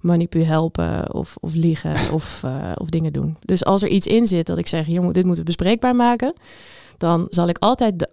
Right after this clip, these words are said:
Speaker 1: de, diegene uitnodigen om dat bespreekbaar te maken.
Speaker 2: Ja, maar toch, ze geven jou wel alle vertrouwen, hè? Want ze gaan met
Speaker 1: Ja.
Speaker 2: jou praten. En
Speaker 1: Ja.
Speaker 2: je weet dat, dat,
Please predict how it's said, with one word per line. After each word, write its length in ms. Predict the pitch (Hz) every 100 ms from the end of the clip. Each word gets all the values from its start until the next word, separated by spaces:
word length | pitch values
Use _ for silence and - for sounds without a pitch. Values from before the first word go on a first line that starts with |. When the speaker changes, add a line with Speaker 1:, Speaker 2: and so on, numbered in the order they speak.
| _
Speaker 1:
de, 340 | - 165 - 165
diegene 460 | 165 269 226 180 170
uitnodigen 560 | 226 294 277 285 -
om 60 | 175
dat 160 | 180 208
bespreekbaar 460 | - 180 170 -
te 120 | - 190
maken. 300 | 190 - 190 _ _ _ _ _
Speaker 2:
Ja, 140 | - 120
maar 120 | 135
toch, 220 | 208 -
ze 100 | 165
geven 260 | 165 147 139
jou 160 | 127
wel 240 | 143 160 -
alle 240 | 175 156
vertrouwen, 460 | 139 143 160 107 107
hè? 60 |
Want 120 | 180
ze 80 | 170
gaan 140 | 143 147
met 120 | 151
Speaker 1:
Ja. 60 | 139
Speaker 2:
jou 100 | 113
praten. 360 | 131 135 165
En 60 | -
Speaker 1:
Ja. 60 | 147
Speaker 2:
je 60 |
weet 300 | 151 175 170
dat, 160 | 143 139
dat, 120 | 143